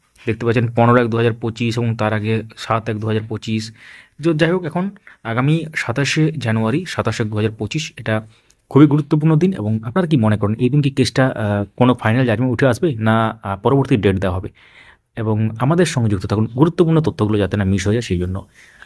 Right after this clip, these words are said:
আপনাদের মূল্যবান মতামত কমেন্টে লিখুন এবং কোনো প্রশ্ন থাকলে সেটা লিখতে পারেন। প্রাইমারি সংক্রান্ত প্রশ্ন থাকলেও এখানে লিখতে পারেন, আমরা,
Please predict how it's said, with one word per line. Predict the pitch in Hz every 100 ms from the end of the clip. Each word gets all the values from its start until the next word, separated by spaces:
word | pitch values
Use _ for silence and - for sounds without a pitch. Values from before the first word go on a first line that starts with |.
| _ -
আপনাদের | 127 190
মূল্যবান | 151 120 127
মতামত | 113 113 117 113
কমেন্টে | 113 113 117 120
লিখুন | 117 113 160
এবং | 160 117
কোনো | 113 143
প্রশ্ন | 147 127
থাকলে | 160 175
সেটা | 165 160
লিখতে | 170 156
পারেন। | 175 170
প্রাইমারি | 156 120 143
সংক্রান্ত | 147 160 156 165
প্রশ্ন | 160 160
থাকলেও | 160 175 165
এখানে | 156
লিখতে | 151 143 143
পারেন, | 151 180
আমরা, | 117 98